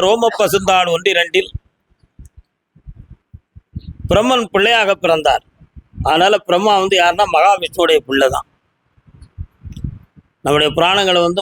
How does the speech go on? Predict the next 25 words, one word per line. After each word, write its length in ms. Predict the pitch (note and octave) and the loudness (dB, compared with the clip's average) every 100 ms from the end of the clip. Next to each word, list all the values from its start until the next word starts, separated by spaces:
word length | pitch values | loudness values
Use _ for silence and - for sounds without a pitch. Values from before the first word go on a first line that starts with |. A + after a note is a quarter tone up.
| D#3+ | -2
மனித 200 | E3 G3+ - | 0 0 2
பாவனையாகவே 720 | F3+ F#3 F#3+ F#3+ F#3+ F3 G3 A3 G#3 | 2 2 2 2 0 2 2 2 2
வச்சு 200 | F3 G3 | -2 0
எழுதி, 320 | F3 E3 E3 D3+ - _ _ _ - - _ - | 0 2 0 0 -4 _ _ _ -18 -18 _ -6
மனித 220 | D#3+ G#3 A3 G3+ | -2 0 0 0
பாவனையாகவே 720 | G#3 G#3+ G#3+ G#3 G#3 G3+ A3 A3+ | 0 2 2 2 2 0 0 0
காட்டி, 340 | F#3 F3 - F3+ - - - - - - - - | 0 0 0 -2 -2 -10 -20 -18 -16 -16 -8 -2
நமக்கு 320 | F#3 F#3+ F#3 F3 D#3 E3 | 0 0 2 2 2 0
கதை 200 | F3 G3+ | 0 0
புகட்டியது 520 | D#3+ D3 - C#3 C3+ E3 | 0 0 0 0 2 2
தான் 160 | - | 0
புராணங்கள். 420 | C3+ A#2+ - - _ _ _ _ _ _ _ _ - | -2 -4 -6 -16 _ _ _ _ _ _ _ _ -4
பாவனை 380 | E3 G#3+ A#3 B3 A#3 | 0 2 2 2 0
என்பது 220 | A3 A3 A3 | 0 0 0
என்ன? 120 | A3 A3+ | 0 0
அதை 160 | F3+ G#3 - | 0 -4 -2
போல 200 | A3+ A#3+ G3+ | 0 0 0
இது, 140 | G3 G3 | -2 -2
இதை 120 | F3 F#3+ G3 | -2 -2 0
போல 200 | G#3 F3 | 2 2
அது 140 | D#3 F#3+ E3+ | 0 -2 -2
என்று 160 | E3+ F#3 | -2 0
சொல்வது 300 | D#3 C3+ A#2+ - | -2 -4 -8 -14
தான். 120 | - _ _ _ _ _ _ _ _ _ _ _ _ - - - - - - - - - _ - | -20 _ _ _ _ _ _ _ _ _ _ _ _ -16 -16 -14 -18 -18 -20 -20 -20 -20 _ -2
கடவுளை 320 | F3 A3+ A#3+ | 0 2 2